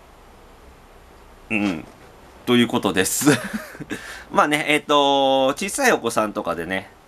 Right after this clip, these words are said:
あのー、まあ、こういうのをね、えー、買い与えてあげたりとかしてね、プラモデルの楽しみみたいなね。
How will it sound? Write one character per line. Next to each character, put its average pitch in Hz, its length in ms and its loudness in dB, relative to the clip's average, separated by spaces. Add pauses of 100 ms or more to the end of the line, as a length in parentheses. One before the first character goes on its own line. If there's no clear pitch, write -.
(460)
あ 92 340 4
の 80 1040 -4 (160)
ー、 - 40 -2
ま 113 40 0
あ、 - 40 -4
こ 110 160 2
う 110 60 4
い 110 40 2
う 101 40 0
の 90 120 -4
を 85 80 -4
ね、 104 180 -2 (340)
え 85 680 2
ー、 - 40 -12
買 92 140 2
い 92 40 0
与 95 220 -4
え 90 40 -4
て - 100 -10
あ 85 80 -2
げ 85 120 -6
た 90 140 -2
り 87 80 -6
と 80 100 -10
か 82 100 -8
し - 80 -12
て - 60 -10
ね、 78 100 -6
プ 110 120 -4
ラ 101 80 2
モ 104 140 0
デ 95 120 -2
ル 87 100 -6
の 82 160 -8
楽 92 220 -2
し - 100 -10
み 90 480 -4
み 85 80 -6
た 80 100 -6
い 76 60 -6
な 78 100 -6
ね。 110 140 -6